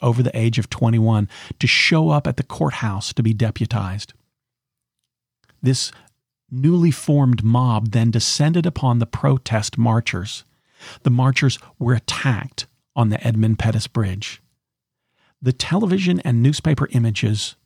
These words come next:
of this attack were so brutal and disturbing that President Lyndon Johnson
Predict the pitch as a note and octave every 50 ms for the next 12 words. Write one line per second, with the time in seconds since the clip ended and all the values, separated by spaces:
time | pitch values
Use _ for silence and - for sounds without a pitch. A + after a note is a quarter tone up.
0 | _ _ _ _ _ _ _ _ _ _ _ _ _ _ _ - - A2+ A2 B2
1 | B2+ - - - - - - - - B2+ C3+ A#2 F2+ F#2 - - - _ _ _
2 | _ _ - D#3 B2+ B2+ B2 - - - - - - F3+ E3+ E3 E3+ F3 F3+ -
3 | - E3 B2 B2 C3+ C#3+ C#3 B2+ B2 A2+ G#2+ - - A2+ G#2+ G#2+ A2 - - -
4 | - F3 E3 D#3+ C#3 G#2+ A2+ G2 F#2+ G2 - - - - - - - - - -
5 | - - C3+ B2 A2+ C#3 D3+ F3+ - F3 C3+ B2 C3+ C3+ C#3+ D3+ C#3 A#2 A2+ G#2
6 | G#2+ G#2 - - G2 G2